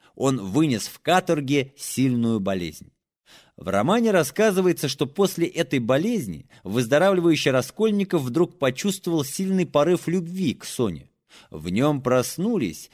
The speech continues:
пишет критик, — давно подавленные инстинкты. Он разом понял и Соню, которая следовала за ним на каторгу, и глубоко полюбил её».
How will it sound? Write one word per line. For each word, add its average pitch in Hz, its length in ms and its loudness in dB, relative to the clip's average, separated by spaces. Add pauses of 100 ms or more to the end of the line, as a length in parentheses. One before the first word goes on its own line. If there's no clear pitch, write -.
(100)
пишет 127 340 -4
критик, — - 500 -8 (200)
давно 104 520 2
подавленные 151 1000 0
инстинкты. - 760 -10 (300)
Он 139 240 2
разом 156 500 2
понял 147 360 2
и 120 220 -4
Соню, 202 760 2
которая 180 460 2
следовала 165 500 0
за 151 140 0
ним 160 180 0
на 156 100 0
каторгу, 143 640 0 (100)
и 180 160 0
глубоко 147 560 2
полюбил 107 500 0
её». 80 280 -12